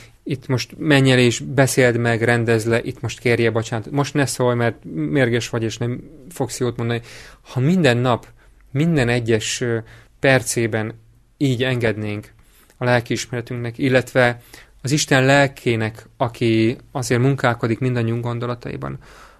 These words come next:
akkor járnánk mi is így, ahogy Jézus. Akkor nem vétenénk, nem vétenénk mi sem hibákat, akkor nem tipornánk egymás lelkébe, úgy, hogy észre sem vesszük sokszor.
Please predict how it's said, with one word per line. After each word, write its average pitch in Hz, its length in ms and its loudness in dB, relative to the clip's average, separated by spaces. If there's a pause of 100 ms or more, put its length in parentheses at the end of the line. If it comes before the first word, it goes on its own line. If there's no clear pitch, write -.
(120)
akkor 127 600 2
járnánk 110 540 0
mi 113 100 -2
is - 180 -6
így, 117 200 -6
ahogy 113 240 -8
Jézus. 120 340 -10
Akkor 127 520 -2 (300)
nem 143 240 2
vétenénk, 113 600 0 (420)
nem 143 220 0
vétenénk 120 480 0
mi 127 80 0
sem 113 260 -4
hibákat, 117 480 -2
akkor 123 220 -2
nem 139 360 0
tipornánk 123 540 0
egymás 113 380 -4
lelkébe, 120 560 -8 (560)
úgy, 127 200 -4
hogy 123 120 0
észre 123 260 0
sem 117 240 -4
vesszük 120 340 -6
sokszor. 120 520 -8